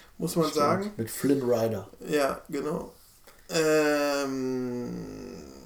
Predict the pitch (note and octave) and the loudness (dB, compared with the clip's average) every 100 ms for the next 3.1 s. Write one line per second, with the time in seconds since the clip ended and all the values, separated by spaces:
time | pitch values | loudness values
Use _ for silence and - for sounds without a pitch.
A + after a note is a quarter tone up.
0 | G#1 B1+ A#1 - - - - - - - | -20 -20 -20 -20 -18 -16 -14 -12 -12 -10
1 | - - - - - - - - - - | -10 -12 -12 -12 -10 -8 -4 -2 -2 -4
2 | - G#3 F3 - - - - F3 C3 B2 | -8 -12 -12 -12 -10 -12 -10 -8 -6 -6